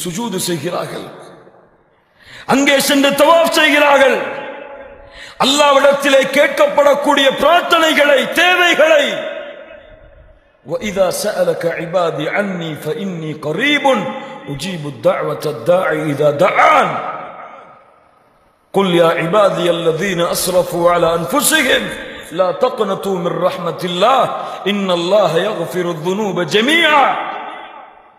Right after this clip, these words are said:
பாவிகள் நாமெல்லாம் நேரடியாக அல்லாஹ்வை அணுக முடியாது என்று கணக்கில் கொண்டு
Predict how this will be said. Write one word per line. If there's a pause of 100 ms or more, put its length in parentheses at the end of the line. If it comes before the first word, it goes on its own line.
(680)
பாவிகள் (760)
நாமெல்லாம் (1000)
நேரடியாக
அல்லாஹ்வை
அணுக
முடியாது (1300)
என்று
கணக்கில்
கொண்டு